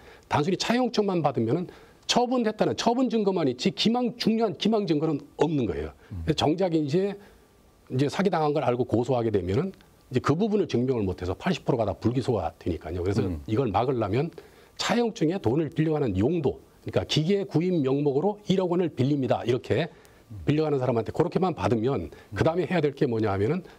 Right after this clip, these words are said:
Speaker 1: 일억 원을 그 사람 통장으로 넣어줘야 됩니다.
Speaker 2: 음.
Speaker 1: 그래야 그 통장이 어디로 인출됐는지만 확인하면.
Speaker 2: 음.
Speaker 1: 근데 보통 보면 전에 사건도 보면 실제로 기계를 산 게 아니고 자기 빚 갚는 데 썼거든요.
Speaker 2: 네.
Speaker 1: 그래서 일억 원을 이, 그 계좌를 뒤져보니까는 뭐 딴 사람한테 이렇게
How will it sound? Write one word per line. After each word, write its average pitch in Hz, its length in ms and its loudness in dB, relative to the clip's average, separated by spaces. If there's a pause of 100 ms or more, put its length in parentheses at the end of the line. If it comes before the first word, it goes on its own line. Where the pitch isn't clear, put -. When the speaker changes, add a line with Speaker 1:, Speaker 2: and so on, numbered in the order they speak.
Speaker 1:
일억 147 240 0
원을 170 160 0
그 - 140 -2
사람 131 200 0
통장으로 233 460 0
넣어줘야 92 260 0
됩니다. 80 340 -4 (240)
Speaker 2:
음. 101 120 0
Speaker 1:
그래야 156 360 0 (180)
그 - 140 2
통장이 180 380 0
어디로 104 420 0
인출됐는지만 156 840 0
확인하면. 127 720 0 (160)
Speaker 2:
음. 104 80 0 (160)
Speaker 1:
근데 175 140 0
보통 170 340 0
보면 170 440 -2
전에 165 200 0
사건도 156 360 -2
보면 165 300 0 (500)
실제로 208 340 0
기계를 185 320 0
산 165 160 2
게 165 80 2
아니고 131 260 0
자기 143 200 0
빚 - 140 0
갚는 208 240 0
데 151 80 -2
썼거든요. 78 400 -6 (120)
Speaker 2:
네. 98 340 0
Speaker 1:
그래서 156 180 0
일억 196 200 0
원을 180 220 -2
이, 165 120 0 (240)
그 151 100 -6
계좌를 151 380 -2
뒤져보니까는 139 640 0
뭐 135 80 -2
딴 156 180 0
사람한테 139 400 -2
이렇게 104 220 -2